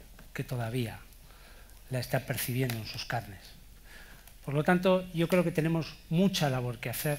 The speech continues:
mucho trabajo que hacer. El Partido Socialista Obrero Español ha empezado estas asambleas abiertas para transmitirle a la gente cuáles son las soluciones concretas ante problemas concretos.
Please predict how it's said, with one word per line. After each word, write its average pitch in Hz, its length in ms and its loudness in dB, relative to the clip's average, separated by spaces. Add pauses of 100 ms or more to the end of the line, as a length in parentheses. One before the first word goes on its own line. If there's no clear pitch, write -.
(720)
mucho 185 360 2
trabajo 147 420 4
que 117 100 -6
hacer. 127 300 -2 (600)
El 135 120 2
Partido 180 320 4
Socialista 165 800 4
Obrero 165 280 6
Español 151 600 0 (840)
ha 170 60 8
empezado 185 280 6
estas 180 300 2
asambleas 165 400 8
abiertas 175 400 6
para 160 180 8
transmitirle 165 540 6
a 202 60 12
la 175 140 8
gente 170 520 2 (160)
cuáles 180 260 4
son 190 140 4
las 170 180 2
soluciones 185 540 0 (180)
concretas 208 720 0 (400)
ante 147 220 0
problemas 147 560 -2 (140)
concretos. 123 480 -4